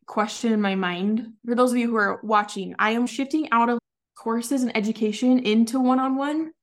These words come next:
I'm trying to decide how stark that shift is. <laughs> If I, like, wanna keep offering my courses or just not at all. I've started out coaching Etsy businesses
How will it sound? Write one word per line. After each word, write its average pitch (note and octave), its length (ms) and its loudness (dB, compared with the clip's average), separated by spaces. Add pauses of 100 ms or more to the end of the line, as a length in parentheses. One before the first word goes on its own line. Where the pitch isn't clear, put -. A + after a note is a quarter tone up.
(960)
I'm A#3+ 80 0
trying C4 180 -2
to D4 60 0
decide B3+ 340 0
how B3 180 -2
stark A3 480 -4
that A3+ 180 0
shift - 360 -8
is. B3+ 460 0
<laughs> - 120 -18
If A3+ 520 -2
I, G3+ 140 0
like, G3 360 -2
wanna G#3 180 2
keep A3+ 360 -2 (600)
offering G#3 380 0
my D#4 140 0
courses E4+ 640 -4
or A#3+ 120 -2
just A3+ 300 -4
not G3+ 380 -2
at A#3+ 100 -2
all. G#3+ 300 0 (260)
I've A#3+ 220 2
started C4 380 0
out G3+ 180 0
coaching A#3 320 0
Etsy G3+ 340 0
businesses B3+ 640 2